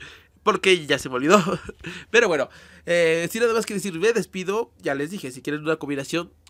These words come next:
ahí en la descripción del video díganme, "Eh, quiero este dragón" y demás, y yo lo estaré buscando. Si me sale, lo subiré.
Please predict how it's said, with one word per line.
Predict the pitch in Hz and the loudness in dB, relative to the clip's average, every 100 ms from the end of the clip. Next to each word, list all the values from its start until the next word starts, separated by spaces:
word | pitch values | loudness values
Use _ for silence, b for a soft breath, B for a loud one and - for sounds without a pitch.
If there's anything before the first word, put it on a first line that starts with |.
| - | -8
ahí | 135 180 | -6 -4
en | 220 | -4
la | |
descripción | 175 - 165 | -8 -10 -8
del | 160 | -8
video | 147 139 151 156 151 | -6 -2 0 2 -2
díganme, | 143 143 139 160 | -2 -4 -2 -4
"Eh, | 180 | -4
quiero | 170 165 | -4 -4
este | 160 151 | -6 -4
dragón" | 139 156 180 180 165 | -4 -2 0 0 -2
y | |
demás, | 135 147 185 - | -4 -2 -2 -4
y | 147 | -2
yo | 160 | -2
lo | |
estaré | 160 143 139 | -2 -6 -8
buscando. | 127 - 123 117 B B B | -10 -14 -14 -16 B B B
Si | - 208 | -6 -2
me | |
sale, | 196 185 175 | 0 2 2
lo | 143 | 0
subiré. | 160 190 202 | 0 0 0